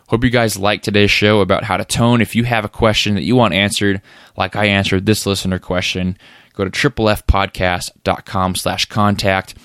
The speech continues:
Ask a question there. It'll go to my email, and I'll answer it on the show.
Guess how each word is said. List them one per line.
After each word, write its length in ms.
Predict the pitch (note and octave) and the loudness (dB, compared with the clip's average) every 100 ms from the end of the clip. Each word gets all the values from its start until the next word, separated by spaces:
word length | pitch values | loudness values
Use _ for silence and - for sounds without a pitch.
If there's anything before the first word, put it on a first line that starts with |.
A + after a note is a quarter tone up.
| - - _ | -20 -20 _
Ask 280 | - F#2+ - | -4 -4 -4
a 40 | |
question 460 | G2 - G2+ - F2+ | -2 0 0 0 0
there. 260 | G2+ A2+ G#2 | 2 4 2
It'll 140 | F#2 | 0
go 140 | F#2+ | 0
to 40 | F#2 | 0
my 160 | F#2 | 0
email, 440 | E2+ A#2 C3 C#3 C3+ | -2 -2 0 0 0
and 160 | G2 | 0
I'll 120 | G#2+ A2 | 0 0
answer 240 | A#2 A#2 | -2 -2
it 60 | B2+ | -2
on 120 | B2+ | -2
the 40 | |
show. 380 | B2+ B2+ C#3 A2+ | -2 0 0 -2